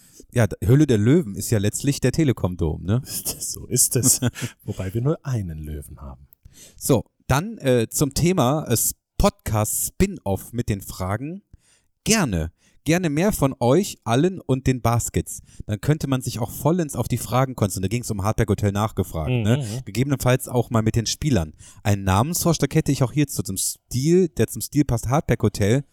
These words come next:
Speaker 1: Room Service.
Speaker 2: Mhm.
Speaker 1: Was meinst du, Kumbi?
Speaker 2: Klingt auch nicht so schlecht,
Speaker 1: Ich
Speaker 2: oder?
Speaker 1: musste dich ja letztens so ein bisschen locken und ein bisschen überzeugen.
Speaker 2: Ja.
Speaker 1: Aber so ein, so, so, so kleine Special Editions mal hin und wieder.
Speaker 2: Ja,
Speaker 1: Room
Speaker 2: ja,
Speaker 1: Service?
Speaker 2: Room Service, das ist auch gut.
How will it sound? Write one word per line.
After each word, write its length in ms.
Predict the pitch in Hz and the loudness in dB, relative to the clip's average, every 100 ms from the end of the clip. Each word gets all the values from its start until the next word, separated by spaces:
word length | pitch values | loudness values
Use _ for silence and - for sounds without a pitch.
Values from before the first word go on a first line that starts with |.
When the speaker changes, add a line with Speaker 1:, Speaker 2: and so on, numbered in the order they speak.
| _ _ | _ _
Speaker 1:
Room 320 | 85 101 135 131 | 2 6 6 2
Service. 640 | - 82 76 76 - - | -2 -2 -2 -6 -8 -2
Speaker 2:
Mhm. 380 | 147 101 98 143 - | -2 -2 -4 -10 -4
Speaker 1:
Was 160 | - - | -2 0
meinst 220 | 131 - | 0 0
du, 40 | |
Kumbi? 380 | - 85 80 80 _ _ | 0 -2 -2 -6 _ _
Speaker 2:
Klingt 200 | - 92 - | -12 -8 -6
auch 80 | |
nicht 140 | 143 - | -4 -4
so 80 | 80 | -6
schlecht, 260 | - 71 | -8 -6
Speaker 1:
Ich 100 | 104 | -2
Speaker 2:
oder? 80 | - | 2
Speaker 1:
musste 160 | 147 139 | 0 0
dich 120 | 131 | -2
ja 60 | |
letztens 280 | 123 - 143 | -2 -2 -2
so 60 | 127 | -2
ein 80 | 120 | -2
bisschen 560 | 131 - 117 113 78 _ _ - | -2 -2 -4 -6 -12 _ _ -10
locken 580 | 104 117 - 214 190 131 | -2 0 0 -2 -2 -8
und 160 | - 110 | -10 -10
ein 120 | - | -4
bisschen 220 | - 120 | -4 -2
überzeugen. 600 | 104 104 - 110 113 151 | -2 -2 0 0 0 -2
Speaker 2:
Ja. 260 | 127 87 117 - - - | -6 -6 -10 -16 -20 -2
Speaker 1:
Aber 160 | 110 | 2
so 120 | 113 | 4
ein, 200 | 135 131 | 2 0
so, 220 | 120 120 110 | 2 4 4
so, 160 | 120 | 2
so 180 | 117 131 | 0 -2
kleine 460 | - 156 170 196 185 | -2 0 0 2 0
Special 380 | - 151 - 139 | 0 -2 0 -2
Editions 400 | 131 139 156 - | 0 -2 -4 -2
mal 340 | 104 135 185 | -2 -2 -2
hin 160 | 165 160 | -2 -2
und 160 | 135 | -2
wieder. 260 | 131 170 - | -2 0 0
Speaker 2:
Ja, 40 | |
Speaker 1:
Room 260 | 104 120 190 | 2 4 2
Speaker 2:
ja, 60 | 135 | 0
Speaker 1:
Service? 520 | - - 101 127 135 | -2 0 0 -2 -4
Speaker 2:
Room 100 | 104 | -8
Service, 420 | - 87 80 85 | -10 -10 -10 -12
das 120 | - | -12
ist 40 | - | -12
auch 120 | 139 | -12
gut. 240 | - 73 | -12 -14